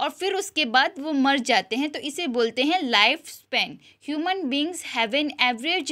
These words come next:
lifespan of sixty-five to seventy years। ह्यूमंस के पास sixty-five to seventy years की लाइफ स्पैन होती है। नेक्स्ट क्वेश्चन देखिए, "Write three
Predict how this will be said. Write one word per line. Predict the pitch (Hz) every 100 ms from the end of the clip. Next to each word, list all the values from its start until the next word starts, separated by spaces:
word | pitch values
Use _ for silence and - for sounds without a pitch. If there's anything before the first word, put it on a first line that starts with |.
| 262
lifespan | 233 233 - - 247 240 262 -
of | 220 262 - -
sixty-five | 220 - - 285 285 269 302 -
to | 330 -
seventy | 247 202 220 214 320 - 247
years। | 220 196 175 - - - -
ह्यूमंस | 269 277 294 302 302 -
के | 294 277
पास | 247 240 370 - - - -
sixty-five | 254 - 254 240 247 294
to | -
seventy | 320 - 233 226 226 254 -
years | 220 220 220
की | 302 311
लाइफ | 262 202 247 -
स्पैन | - - 214 254 403 269
होती | 196 - 185
है। | 190 - - _ _ _ _ _ _
नेक्स्ट | 247 302 -
क्वेश्चन | 277 233 226 214
देखिए, | 196 190 269 392 - - - - -
"Write | 262 277 339 - -
three | 311 359